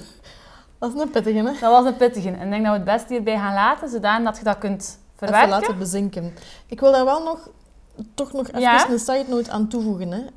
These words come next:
Speaker 1: We hebben nu een aantal voorbeelden gegeven en dat zijn zo ook wel wat klassiekers. Maar als uw hond iets verkeerd doet, mensen, denk altijd goed na. Eén, is hij effectief wel iets verkeerd aan het doen of is dat gewoon iets dat je niet tof vindt dat hij aan het doen
Speaker 2: Ja.
Speaker 1: is, hè? Eén.
Speaker 2: Heel belangrijk.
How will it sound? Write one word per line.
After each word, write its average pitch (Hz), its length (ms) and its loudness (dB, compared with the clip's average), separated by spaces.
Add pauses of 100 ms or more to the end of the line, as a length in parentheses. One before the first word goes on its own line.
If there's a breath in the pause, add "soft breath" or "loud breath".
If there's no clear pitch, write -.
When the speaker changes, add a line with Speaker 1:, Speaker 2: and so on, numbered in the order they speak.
(140)
Speaker 1:
We - 60 -10
hebben 202 180 0
nu 208 60 2
een 202 100 -2
aantal 214 280 -4
voorbeelden 233 460 -2
gegeven 226 680 -4
en 196 80 -8
dat 196 120 -6
zijn 196 180 -8
zo 185 280 -8
ook 190 140 -14
wel 190 140 -8
wat 175 160 -10
klassiekers. 208 600 -10 (1080 soft breath)
Maar 214 500 -2 (200)
als 226 220 0
uw 247 180 4
hond 247 220 0
iets 247 140 -10
verkeerd 226 400 -4
doet, 226 100 0
mensen, 196 400 -4
denk 202 380 -6
altijd 208 600 -8
goed 202 240 -4
na. 185 460 -4
Eén, 196 440 -4
is - 200 -8
hij 208 120 -4
effectief 208 480 -6
wel 190 120 -6
iets - 160 -10
verkeerd 202 400 -6
aan 196 100 -4
het 190 80 -6
doen 185 240 -6
of 180 140 -8
is 185 80 -4
dat 185 120 -6
gewoon 185 320 -6
iets 175 140 -6
dat 185 180 -8
je 190 60 -8
niet 180 160 -6
tof 202 160 -8
vindt 214 180 -6
dat 214 140 -10
hij 202 100 -8
aan 196 60 -6
het 190 80 -12
doen 214 100 -2
Speaker 2:
Ja. 208 100 0
Speaker 1:
is, 214 260 -6
hè? 190 80 -12 (760)
Eén. 190 200 -6
Speaker 2:
Heel 190 180 6
belangrijk. 160 580 -2